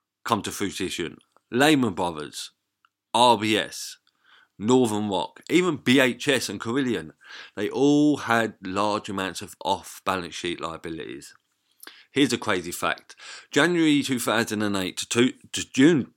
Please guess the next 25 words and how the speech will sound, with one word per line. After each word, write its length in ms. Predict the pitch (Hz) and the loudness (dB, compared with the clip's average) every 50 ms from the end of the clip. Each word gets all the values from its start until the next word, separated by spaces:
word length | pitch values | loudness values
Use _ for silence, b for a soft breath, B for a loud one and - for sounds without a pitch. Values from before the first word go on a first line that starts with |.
| _ _ | _ _
two 200 | - - 104 90 | 0 0 0 0
thousand 420 | - - 90 87 87 - 87 85 82 | 0 -2 -4 -4 -4 -8 -10 -10 -8
and 140 | 80 80 | -10 -6
eight, 160 | 80 90 95 - | -4 -4 -2 -2
over 280 | - 95 90 85 98 | -4 -4 -4 -4 -4
six 340 | 101 - 123 127 - - - | -4 -2 -4 -4 -4 -6 -4
months, 320 | 104 92 87 - - - | -4 -4 -4 -6 -10 -4
Lehman, 500 | 107 113 143 160 160 151 139 127 - - _ | 0 2 2 2 2 0 -2 -4 -6 -8 _
Lehman, 380 | 107 120 143 160 147 123 - - _ - | 0 0 0 2 0 -4 -6 -10 _ -8
before 280 | 104 101 - - 101 | -6 -6 -4 -2 -2
they 60 | 95 92 | -2 -2
went 180 | 92 92 87 | -4 -4 -2
bank-, 300 | - 95 92 87 - _ | -2 -2 -2 -4 -8 _
bankrupt, 480 | - 98 90 82 73 76 78 - - - | -6 -6 -6 -6 -8 -10 -12 -10 -6 -2
Lehman 360 | 113 117 143 170 185 180 151 | 0 2 2 2 0 -4 -4
Brothers 380 | 117 113 117 113 95 92 90 - | -2 0 0 0 0 -2 -8 -10
took 200 | - 117 - - | -12 -10 -8 -8
advantage 560 | 98 80 87 107 104 104 98 58 73 80 - | -10 -6 -4 -2 -2 -2 -2 -4 -8 -10 -10
of 80 | 82 | -10
an 100 | 87 85 | -8 -10
accounting 520 | 87 - - - 110 110 98 78 92 98 95 | -10 -12 -8 -6 -4 -4 -4 -6 -6 -8 -6
loophole 640 | 95 98 95 90 - - - - 82 76 76 73 B B B B B B B B _ | -4 -4 -6 -6 -8 -12 -14 -14 -12 -12 -12 -12 B B B B B B B B _
called 400 | - - 110 98 92 92 82 87 | 0 2 4 4 4 2 -2 -4
Repo 800 | 85 98 120 139 151 147 - - 80 80 87 104 123 143 147 - _ _ _ _ _ _ _ _ _ _ _ _ _ - | 0 2 4 4 4 0 -4 -6 -6 -2 -2 -2 -2 -2 -4 -10 _ _ _ _ _ _ _ _ _ _ _ _ _ -14
one 500 | 90 95 107 110 101 98 98 101 92 | -6 0 2 4 4 4 2 -2 -6